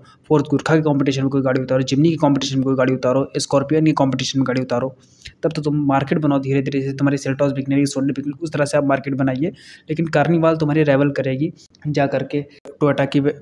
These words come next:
वेलफायर से, लेकिन फिर भी वैसा तुम ना कम्फर्ट दे सकते हो, ना वैसी reliability आप दे सकते। वेलफायर तिरसठ लाख नब्बे हज़ार के एक शोरूम price पे एक करोड़ के अंदर अंदर इंसान on road ले लेगा उसको, लेकिन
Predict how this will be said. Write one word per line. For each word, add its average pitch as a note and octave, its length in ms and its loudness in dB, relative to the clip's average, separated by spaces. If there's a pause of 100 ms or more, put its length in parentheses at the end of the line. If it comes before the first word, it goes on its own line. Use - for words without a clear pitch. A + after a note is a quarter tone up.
वेलफायर C3+ 380 2
से, C3+ 200 -4
लेकिन C3+ 260 -2
फिर C#3 180 -2
भी D#3 260 2
वैसा C#3 460 0
तुम C#3 180 0
ना C3+ 120 2
कम्फर्ट C3 360 -4
दे C#3 100 0
सकते C3+ 280 -6
हो, C3+ 60 -2
ना C#3 120 2
वैसी C3 240 -4
reliability B2+ 520 -4
आप B2+ 80 -2
दे B2+ 120 -6
सकते। - 280 -12
वेलफायर C#3+ 460 4 (640)
तिरसठ C#3+ 280 -4
लाख D3 120 0
नब्बे C#3+ 240 0
हज़ार C#3 180 0
के C3+ 120 -2
एक C3+ 80 -2
शोरूम C#3+ 280 -6
price C3+ 240 -2
पे C#3+ 160 -4
एक C#3+ 160 -6
करोड़ C3+ 160 -6
के C3 100 -6
अंदर C3 200 -4
अंदर C3 200 -6
इंसान C3+ 240 -4
on B2+ 140 -4
road C3 160 -6
ले C#3 100 2
लेगा B2+ 240 -4
उसको, B2 260 -10
लेकिन D3 520 -6